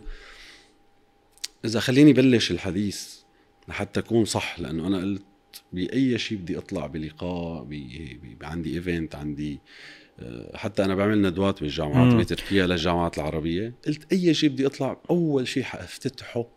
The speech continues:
Speaker 1: بالسر. The secret، يعني ها. بيقولوا لك قانون الجذب.
Speaker 2: مم.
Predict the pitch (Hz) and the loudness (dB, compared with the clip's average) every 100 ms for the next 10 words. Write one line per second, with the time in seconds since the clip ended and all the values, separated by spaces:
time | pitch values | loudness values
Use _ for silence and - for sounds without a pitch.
0 | - _ _ _ _ _ _ 98 95 - | -20 _ _ _ _ _ _ -4 0 0
1 | 117 - - _ _ _ _ _ _ _ | 0 -4 -12 _ _ _ _ _ _ _
2 | _ _ _ _ _ - 85 - - - | _ _ _ _ _ -8 -6 -6 -8 -16
3 | 62 64 64 67 - _ - _ _ _ | -18 -20 -18 -16 -18 _ -20 _ _ _
4 | _ _ - 80 101 90 87 80 85 78 | _ _ -12 -4 -4 -2 -4 -2 -2 -2
5 | 69 90 113 123 117 113 107 | -2 -4 -4 -2 2 4 2